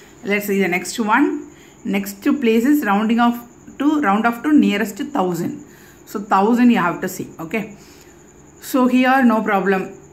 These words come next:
Uh, three only there. So simply we can write two thousand.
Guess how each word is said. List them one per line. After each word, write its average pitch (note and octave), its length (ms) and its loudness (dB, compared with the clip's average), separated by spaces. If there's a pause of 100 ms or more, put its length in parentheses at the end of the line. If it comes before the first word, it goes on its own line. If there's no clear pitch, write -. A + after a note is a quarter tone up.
(300)
Uh, G#3+ 80 -6
three B3 300 4
only G#3 300 2
there. D#3+ 280 0
So G#3+ 300 -4
simply A3 400 -2
we G3+ 100 -2
can G3+ 160 -2
write G3 480 -2
two A#3 360 -4 (1000)
thousand. D3 720 0